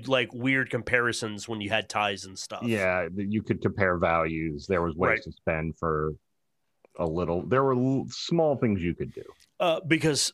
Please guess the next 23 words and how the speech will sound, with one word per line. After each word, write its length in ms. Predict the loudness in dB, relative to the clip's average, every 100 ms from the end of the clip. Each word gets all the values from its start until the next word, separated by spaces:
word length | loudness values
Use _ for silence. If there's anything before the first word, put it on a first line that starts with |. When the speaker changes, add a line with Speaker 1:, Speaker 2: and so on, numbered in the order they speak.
| -2
Speaker 1:
uh, 180 | -2 -2 -10
sorry, 400 | -2 4 4 4
my 220 | 2 0 2
brain 300 | 4 4 4
is 200 | 2 -2
being, 500 | 0 2 2 0 -2
like, 320 | 0 0 -2 -4
switching 520 | 0 2 2 4 4
on 240 | 4 4
to 100 | 2
th-, 200 | -2 -4 -20 _ -10
to 180 | -4 -2
neurons 480 | 2 4 4 4 2
that 100 | 4
I 40 |
haven't 280 | 4 2 -2
fired 460 | 2 4 4 2
in 140 | 2 0
over, 200 | 0 0
like, 320 | 2 0 -4 _
a 80 | -2
decade, 580 | 2 2 2 0 0 -4 _ _ _ _ -2
uh, 540 | 2 2 2 0 -2